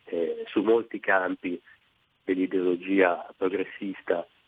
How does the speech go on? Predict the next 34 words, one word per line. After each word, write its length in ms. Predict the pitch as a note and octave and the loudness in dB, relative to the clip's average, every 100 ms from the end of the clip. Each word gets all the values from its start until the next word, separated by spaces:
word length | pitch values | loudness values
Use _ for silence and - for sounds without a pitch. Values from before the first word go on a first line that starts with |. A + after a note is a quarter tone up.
| _ - | _ -8
eh, 640 | F#2 F2 - - - - - | -4 -4 -6 -10 -12 -16 -8
si 80 | - | 0
assiste 360 | G2+ - G2+ F#2+ | 0 0 2 4
alla 100 | F2+ | 4
medesima 480 | F#2+ F2+ F#2+ F2+ F2+ | 2 2 0 0 -2
cosa, 420 | - F2 F#2 A2 | -2 -2 0 -2
cioè 220 | - F#2 E2+ | 2 0 2
o, 200 | A2 G#2 - | 0 -2 -2
o 160 | A2+ | 2
accetti 360 | A2+ - G#2+ - | 2 2 -4 -4
tutti 220 | G2+ G2 | -8 -4
i 40 | F#2 | -2
loro 200 | F2+ F#2 | 0 2
dogmi 420 | F2+ F2+ F2 F#2 | 2 2 0 -2
o 80 | E2 | 0
vieni 220 | F2 F2 | 2 0
fatto 300 | - F#2 E2 | 0 -4 -4
fuori 340 | - F#2 F2+ | 2 2 2
da, 240 | E2+ E2 D#2 | 0 -2 -4
da, 140 | E2+ E2 | -6 -6
da 180 | E2 D#2 | -6 0
quel 160 | G#2 | 0
mondo, 420 | G#2+ F#2+ F2+ A#2 - - - - _ | 2 0 2 -2 -4 -12 -18 -20 _
eh, 540 | - G2 F#2+ F#2 G2 - | -4 2 2 2 0 -2
il 160 | - G#2+ | 0 0
risultato 680 | G#2 - - - F2+ - C#3 | 2 -2 2 0 0 0 2
è 220 | F2+ G2 - - | 2 -2 -4 -4
un 140 | G#2 | 2
nuovo 240 | G2 F#2 G#2 | 6 6 2
dilettismo, 760 | F#2 F#2 F2+ - E2+ - G2+ | -2 -4 -4 -8 -18 -6 -6
cioè 260 | - G2 F2 | 0 0 0
pseudoscienze 920 | _ - G#2+ A2+ A#2 A2 G2 G#2+ C#3+ C3 | _ 0 0 0 0 2 2 2 -2 -2
che 140 | F#2 | -4
diventano 640 | G#2 F#2+ F#2 - G#2+ G#2+ | -4 0 -2 0 2 2